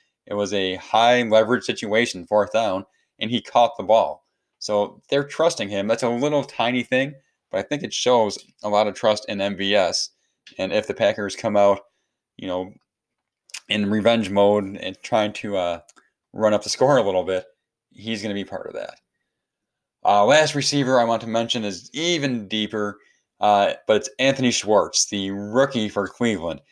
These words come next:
This guy has speed for days, like, not just good N F L speed. He was choosing between entering the N F L draft and training for the Olympics. So he has Olympic speed, um,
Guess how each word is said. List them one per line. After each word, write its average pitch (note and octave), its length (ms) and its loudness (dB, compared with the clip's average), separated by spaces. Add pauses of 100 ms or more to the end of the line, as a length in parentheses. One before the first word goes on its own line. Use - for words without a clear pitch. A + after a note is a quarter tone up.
(280)
This A#2+ 180 0
guy A#2 280 6
has A2 260 2
speed G#2 440 -6
for F#2+ 240 -2
days, E2+ 680 -2
like, F2 160 -4
not C3 280 2
just C#3 320 0
good B2+ 140 2
N A2+ 140 6
F A2 160 2
L A#2 140 6
speed. F2 400 -8 (420)
He C3 280 -2
was C3 220 0
choosing B2 440 -2
between G#2 540 -4
entering A2 400 -2
the G2+ 140 0
N G#2+ 80 4
F G#2+ 140 2
L G2+ 100 4
draft A2+ 480 2 (520)
and G2+ 340 2
training A#2 340 -2
for G#2 100 -8
the F#2+ 140 -6
Olympics. - 640 -10 (380)
So F#2+ 240 -4
he A#2 160 -4
has A2 180 2
Olympic A2 640 -2
speed, F#2 640 -4 (720)
um, G2 520 6